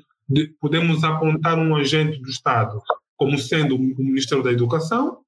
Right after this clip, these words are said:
sendo ele quem tem a tutela para assegurar o direito à educação, não cumpre esta obrigação,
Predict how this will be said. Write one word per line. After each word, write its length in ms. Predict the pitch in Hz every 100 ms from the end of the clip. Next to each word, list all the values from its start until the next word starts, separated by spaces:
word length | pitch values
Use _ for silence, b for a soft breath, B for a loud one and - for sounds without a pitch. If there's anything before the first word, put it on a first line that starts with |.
| _ 151
sendo 360 | 139 127 127
ele 260 | 131 120 113 -
quem 180 | 120
tem 140 | 123 120
a 100 | 117
tutela 560 | 117 127 139 113 101 B B B -
para 200 | 120 120
assegurar 500 | 135 123 127 135 123
o 100 | 120
direito 300 | 123 123 139
à 20 |
educação, 720 | 156 165 190 196 180 226 196 B B B B B _ -
não 400 | 196 269 262 247
cumpre 680 | 226 202 151 131 117 110 - _ _
esta 360 | 185 170 160 139
obrigação, 960 | 131 147 180 185 185 175 170 220 -